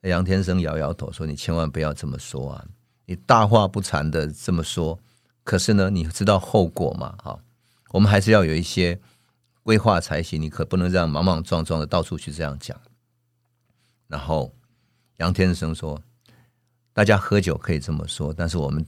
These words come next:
顶着别人的天地，我们这些事情不能儿戏，得要再思考一下。”后来他们去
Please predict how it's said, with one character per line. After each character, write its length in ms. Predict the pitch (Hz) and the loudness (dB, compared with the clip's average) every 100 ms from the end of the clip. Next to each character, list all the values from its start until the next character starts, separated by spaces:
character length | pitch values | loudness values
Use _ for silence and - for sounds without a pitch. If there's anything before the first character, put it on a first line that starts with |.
| - | -6
顶 240 | - 76 | -4 -2
着 140 | 67 73 | -2 -6
别 260 | - 76 | -4 -2
人 160 | 85 71 | 0 -2
的 80 | 69 | -4
天 400 | - - 76 73 | -8 -6 -4 -4
地， 300 | - 67 - _ _ _ - | -8 -10 -14 _ _ _ -6
我 100 | 80 | -2
们 200 | 85 82 _ | -2 -2 _
这 160 | - 101 | -2 0
些 120 | 90 | 2
事 160 | - 90 | 0 -4
情 180 | 71 | -6
不 100 | 71 | -4
能 160 | 80 76 - | -4 -4 -6
儿 180 | - | -10
戏， 360 | 69 - 78 65 - | -10 -10 -10 -12 -14
得 80 | 71 | -10
要 180 | 76 | -8
再 220 | 69 80 69 | -6 -8 -8
思 240 | - 82 | -8 -8
考 240 | - 58 | -8 -10
一 60 | 76 | -12
下。” 200 | - 71 - _ _ _ _ _ _ _ _ _ _ _ _ _ _ _ | -14 -14 -14 _ _ _ _ _ _ _ _ _ _ _ _ _ _ _
后 140 | _ 101 | _ 2
来 100 | 85 | 2
他 140 | 95 | 2
们 100 | 82 | -2
去 320 | - 80 76 | -4 -8 -8